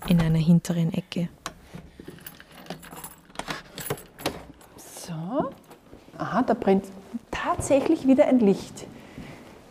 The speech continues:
Speaker 2: Und ich hab das erst abgedreht.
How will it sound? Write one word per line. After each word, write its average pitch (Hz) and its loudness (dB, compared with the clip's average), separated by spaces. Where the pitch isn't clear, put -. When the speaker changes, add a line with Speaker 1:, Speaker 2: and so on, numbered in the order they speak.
Speaker 2:
Und 208 6
ich - -8
hab - 0
das 240 2
erst - -2
abgedreht. 208 4